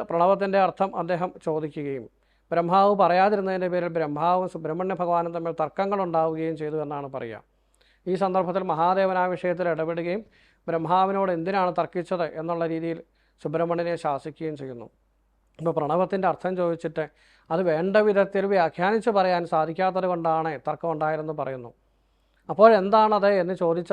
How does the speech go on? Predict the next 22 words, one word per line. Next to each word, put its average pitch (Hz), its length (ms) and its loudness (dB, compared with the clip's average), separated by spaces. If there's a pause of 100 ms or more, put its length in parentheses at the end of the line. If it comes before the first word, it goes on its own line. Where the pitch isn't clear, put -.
സന്ദർഭത്തിൽ 160 500 -4 (640)
ആ - 20 2 (200)
സാക്ഷാൽ 175 420 2 (160)
ഭഗവാൻ 175 280 2 (100)
തന്നെ 170 220 -2 (720)
മഹാദേവനെ, 175 720 2 (280)
മഹാദേവനെ 180 640 -2
അതിശയിപ്പിക്കുന്നത് 175 920 -2
പോലെ 151 340 -2 (640)
പ്രണവത്തിൻ്റെ 165 640 -2 (380)
അന്ന് 180 240 0
വരെ 190 160 4 (100)
ആരും 170 260 0
കാണാത്തതും 165 540 0
കേൾക്കാത്തതും 156 600 -2
അറിയാത്തതുമായ 165 920 0 (680)
ഉപാസന 202 460 6
കൊണ്ട് 202 140 0 (100)
മാത്രം 196 420 4
അറിയാൻ 196 260 4 (100)
സാധിക്കുന്ന 170 500 2
രീതിയിലുള്ള 156 360 -4